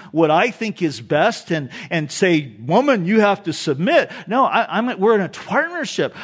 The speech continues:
I'm gonna ask her. I'm gonna come to her. I'm gonna seek her." This is the idea with this name. And I'll tell you this, I have never,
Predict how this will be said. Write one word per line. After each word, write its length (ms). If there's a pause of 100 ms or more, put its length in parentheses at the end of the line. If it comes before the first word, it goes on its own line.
I'm 160
gonna 240
ask 440
her. 120
I'm 140
gonna 120
come 380
to 60
her. 80
I'm 100
gonna 180
seek 360
her." 100
This 240
is 140
the 200
idea 720 (1300)
with 220
this 240
name. 600
And 120
I'll 80
tell 200
you 120
this, 360
I 140
have 240
never, 680